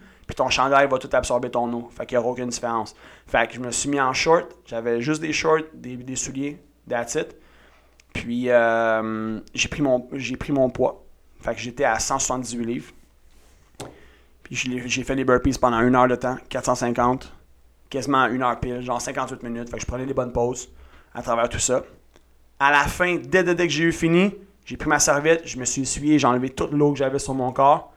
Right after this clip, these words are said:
Je suis retourné sur la balance, cent soixante-quinze point quatre livres. Fait que j'avais perdu deux point six livres, euh, en une heure. Fait que deux point six livres d'eau, principalement.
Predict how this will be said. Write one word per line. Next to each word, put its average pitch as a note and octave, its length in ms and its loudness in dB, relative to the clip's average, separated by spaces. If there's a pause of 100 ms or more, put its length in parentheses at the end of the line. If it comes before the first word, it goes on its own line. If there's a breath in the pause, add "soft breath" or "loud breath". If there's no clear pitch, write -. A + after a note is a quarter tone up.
(260 soft breath)
Je - 80 -12
suis C3 80 -6
retourné C3 280 -2
sur B2+ 120 0
la A#2+ 60 2
balance, A#2+ 520 -2 (440 soft breath)
cent C#3+ 180 -2
soixante-quinze B2+ 540 -6
point G#2+ 1000 -8 (100)
quatre - 360 -8 (600)
livres. A2+ 300 -12 (240)
Fait - 60 -12
que B2 60 -10
j'avais C3 180 -2
perdu C3+ 300 -4
deux F3 240 0
point D3 240 0
six - 300 -6
livres, C#3 400 -6 (840)
euh, G2+ 460 -2
en A#2+ 220 2
une A#2+ 100 -2
heure. A2+ 260 -2 (160)
Fait - 160 -18
que A#2 60 -18
deux C#3+ 240 -4
point D#3+ 200 -2
six D#3 260 -6
livres C#3+ 380 -6
d'eau, B2 240 -4 (420)
principalement. A2+ 540 -2